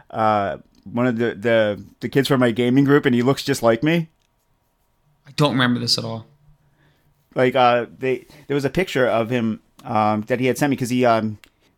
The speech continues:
Speaker 1: he had a, uh, a seizure and he cracked his head, and he's like, "Yeah, I messed my eye up," and he sent me a picture, and it, like,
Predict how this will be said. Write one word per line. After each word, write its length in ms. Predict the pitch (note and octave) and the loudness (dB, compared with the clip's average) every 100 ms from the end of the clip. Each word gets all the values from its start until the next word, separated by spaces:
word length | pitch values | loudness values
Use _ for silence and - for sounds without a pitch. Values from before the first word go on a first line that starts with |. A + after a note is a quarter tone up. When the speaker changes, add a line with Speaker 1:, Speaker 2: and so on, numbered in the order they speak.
| _ | _
Speaker 1:
he 200 | A2+ C3+ | -4 0
had 180 | D3+ C#3 | 2 2
a, 140 | C3 | 2
uh, 260 | A#2 G#2+ F#2 | 2 2 -2
a 40 | |
seizure 460 | A2 - F#3 C#3+ A2 | -4 -6 -4 0 -2
and 100 | G#2 | -2
he 60 | G2+ | -2
cracked 260 | C3+ B2+ | -2 -2
his 160 | A#2 G#2 | -4 -2
head, 400 | C#3+ A#2+ D#2+ - - | 0 0 -4 -14 -10
and 180 | B2 | -4
he's 280 | A#2+ A#2+ A2 | -2 -2 -2
like, 220 | A#2 G#2+ | -2 0
"Yeah, 180 | C3 C#3+ | 2 4
I 100 | B2+ | 4
messed 260 | A2 B2 - | 2 -2 -2
my 260 | A#2 A2 | -2 0
eye 40 | B2+ | 0
up," 140 | G#2+ | 0
and 80 | G#2 | -4
he 40 | |
sent 140 | G#2 B2 | -6 -6
me 60 | |
a 60 | A2 | -6
picture, 360 | C#3 C#3+ A2+ G2+ | -6 -4 -4 -4
and 240 | G#2 G2+ | -4 -8
it, 140 | F#2+ | -6
like, 240 | A2+ A2+ | -4 -4